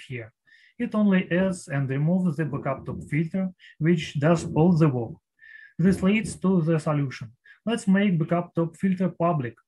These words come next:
so that user can insert and remove it without backup job. And of course, support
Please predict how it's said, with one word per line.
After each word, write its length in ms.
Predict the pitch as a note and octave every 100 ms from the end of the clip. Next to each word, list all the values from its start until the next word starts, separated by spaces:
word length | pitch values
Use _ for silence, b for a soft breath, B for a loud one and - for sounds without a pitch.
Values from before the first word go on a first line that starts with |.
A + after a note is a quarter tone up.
| B B B _
so 520 | _ D#3 E3 D#3 C#3
that 200 | C#3+ C#3
user 280 | D3+ A3 G#3+
can 360 | G3+ G3 F#3+ -
insert 560 | E3+ D#3+ - F3+ F#3 F3
and 100 | C#3
remove 400 | B2+ C3 G3 G3
it 120 | F#3+
without 540 | E3+ C3+ A#2+ D3+ E3 C3+
backup 340 | B2+ C3+ B2+
job. 200 | A#2 A#2 - _ b b b b _
And 160 | G#3+ G3
of 140 | E3+
course, 300 | - F#3+ F#3
support 500 | - F#3+ F#3+ E3+ D#3+